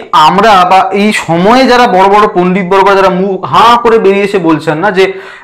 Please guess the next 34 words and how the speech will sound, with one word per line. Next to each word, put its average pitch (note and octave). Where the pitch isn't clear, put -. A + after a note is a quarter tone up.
এটা B3
তো B3
অন্যায় A#3
হলো, A3+
এটা A3
হতে G3+
পারত, F#3+
অনেকে G3+
বলছেন A#3
যে A3+
অবলুপ্তি G3+
না G3
ঘটিয়ে G#3
তিনশো A3
সত্তর G3+
ধারার G#3+
এই G#3
সমস্যার G#3+
সমাধান B3
তো C4
কথায় G#3+
হতে F#3
পারত। C#3+
এতদিন A#3
বসে B3+
আপনারা C4
কোথায় A#3+
ছিলেন? D3+
আপনাদের G#3+
তো B3+
টিকেও B3
খুঁজে A#3+
পাওয়া F#3+
যায়নি। D3